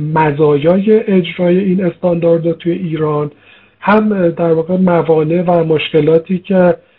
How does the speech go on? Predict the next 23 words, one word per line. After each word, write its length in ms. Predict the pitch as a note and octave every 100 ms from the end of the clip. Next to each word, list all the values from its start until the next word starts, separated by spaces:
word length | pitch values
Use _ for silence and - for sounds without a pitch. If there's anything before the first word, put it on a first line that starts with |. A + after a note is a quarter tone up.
| _ -
پیاده 360 | E3 C#3+ D3 C#3+
سازی 280 | C#3+ C#3+ D#3+
این 120 | E3+
استانداردها، 1000 | D3+ - D3 C#3 C#3+ C#3+ C3+ D3 D3+ D3+
اه، 60 | E3 D#3+ D#3 - _
باهاش 380 | C#3+ C#3 C#3+ D#3
مواجه 500 | D3 C3 C3 C#3 C#3
هستش. 500 | C#3+ C3+ - G3 F3+ - _ _ _ _ _ -
اه، 280 | F3+ F#3+ G#3+ -
توی 220 | - C4+ C#4
اون، 260 | A3+ B3
این 180 | A#3 A3+
تیپ 240 | - A3 -
مقالات 600 | G3 G3 F#3 F3+ F#3 - F#3
مثلاً 320 | - F3 F3
اگه 140 | E3+
در 200 | E3+ E3
نظر 320 | E3 D#3+ E3
بگیریم، 720 | D#3 D#3 - E3 F#3+ G#3 A#3 A#3 - - _ _ -
هرچی 500 | G#3 A#3+ A#3+ - B3+
جوانب 640 | - F#3+ F3 F3+ F3+ G#3
مختلف 680 | G#3+ G3 - E3+ E3 F#3 G#3+
موضوع 680 | G3 F3 E3 E3 C#3+ D#3+